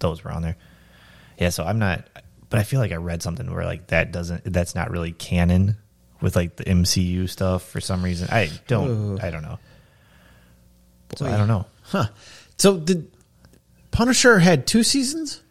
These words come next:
Speaker 2: was it? Or?
Speaker 1: Yes.
Speaker 2: And did it
Speaker 1: Yeah, he, he showed up in the one season of Daredevil.
Speaker 2: Okay.
Speaker 1: And then he had two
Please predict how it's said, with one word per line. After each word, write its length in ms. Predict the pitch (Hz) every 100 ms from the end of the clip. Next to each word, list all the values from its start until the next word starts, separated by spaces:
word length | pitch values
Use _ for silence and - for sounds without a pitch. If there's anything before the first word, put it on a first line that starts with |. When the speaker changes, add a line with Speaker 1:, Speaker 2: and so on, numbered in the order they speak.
| _
Speaker 2:
was 160 | 226 247
it? 180 | 294 -
Or? 380 | 123 107 107 113 - _ _ _ -
Speaker 1:
Yes. 1300 | - 80 78 57 58 60 - - - - - - - -
Speaker 2:
And 120 | 151
did 180 | 180 185
it 60 |
Speaker 1:
Yeah, 80 | - 95
he, 160 | 120
he 200 | 107 120
showed 280 | 104 120 107
up 220 | 95 -
in 560 | 87 82 82 82 80 82 _ _ _ _ _
the 60 | 82
one 220 | 85 85
season 340 | - 85 82 82
of 100 | 82
Daredevil. 680 | 85 82 82 82 82 80 92
Speaker 2:
Okay. 160 | 117
Speaker 1:
And 80 | 98
then 60 | 90
he 60 | 82
had 140 | 80 - _
two 380 | - 87 85 78